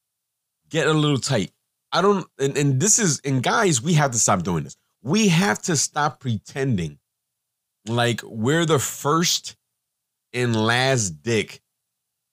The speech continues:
these ladies have ever sucked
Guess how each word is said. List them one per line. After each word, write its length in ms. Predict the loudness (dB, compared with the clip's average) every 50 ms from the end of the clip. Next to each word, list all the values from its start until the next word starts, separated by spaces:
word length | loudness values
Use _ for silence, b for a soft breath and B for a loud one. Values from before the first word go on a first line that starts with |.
| _ _ _
these 400 | -6 -2 -2 0 0 0 0 0
ladies 680 | 0 0 0 0 2 2 2 2 2 2 0 -2 -4 -8 _ _ _ _ _ _ _ _ _ _ _
have 220 | -4 -4 -2 -2 -4 -4
ever 260 | -4 -2 0 0 0 0
sucked 600 | 0 0 0 2 2 0 0 -2 -4 _ -20